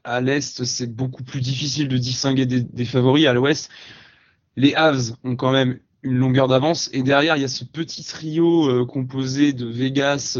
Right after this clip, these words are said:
Saint-Louis et, euh, et des, euh, et du Wild, et je pense que du coup, si peut-être avant la date limite des échanges, le Wild était peut-être un, un cran en dessous ces deux équipes que sont, euh, Las Vegas et Saint-Louis, bah, avec ces,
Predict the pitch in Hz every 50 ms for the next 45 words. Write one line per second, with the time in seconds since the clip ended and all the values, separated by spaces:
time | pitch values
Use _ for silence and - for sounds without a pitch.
0 | 120 120 - - 131 127 127 127 131 143 143 147 151 151 147 110 - - 131 131
1 | 135 135 123 120 113 110 110 107 107 104 - - - - - - - - - -
2 | - 123 127 120 117 123 123 123 113 113 113 110 110 113 110 110 - - - -
3 | - 123 117 - 120 113 120 151 165 170 156 135 123 113 - - _ _ _ _
4 | - 123 127 117 117 131 123 - 190 180 - - 151 131 127 131 131 - 190 214
5 | 208 - - - - - - _ _ _ _ _ - - - - - - - -
6 | 196 - 214 226 - - 233 - - - 185 190 180 196 208 196 180 160 135 175
7 | 165 - - 170 170 170 165 143 - 151 135 131 131 127 131 139 135 - - 156
8 | 156 156 135 120 - - - - - 123 123 127 139 165 170 175 156 131 127 131
9 | 151 143 143 139 123 101 - _ _ - 160 160 - 180 - 170 165 131 - _
10 | _ _ _ - - - - 175 202 185 - - - - - 202 202 190 180 170
11 | - - - 185 - - 147 135 131 143 139 131 139 139 135 - - 175 143 -
12 | - 127 120 - - 147 139 143 135 120 117 117 117 113 113 117 120 123 123 123
13 | 120 127 127 127 135 139 131 127 - - - 120 120 - - 131 127 139 180 220
14 | 240 180 139 135 139 143 139 135 135 135 131 131 131 127 123 123 120 120 120 123
15 | 120 120 117 117 120 139 170 175 - - - 160 151 147 147 143 143 139 143